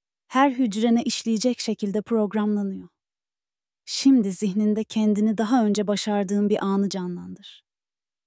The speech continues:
O an nasıl hissettin? Hangi gücü fark ettin?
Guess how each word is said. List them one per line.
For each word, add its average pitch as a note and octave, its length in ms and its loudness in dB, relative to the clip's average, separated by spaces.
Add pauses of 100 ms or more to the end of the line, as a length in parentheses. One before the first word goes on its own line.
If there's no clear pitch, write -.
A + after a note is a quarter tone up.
(160)
O A#3+ 160 4
an A3+ 220 4
nasıl C4+ 300 0
hissettin? F#3 640 -10 (840)
Hangi B3 400 4
gücü G3+ 220 -2
fark G3 360 -8
ettin? - 400 -16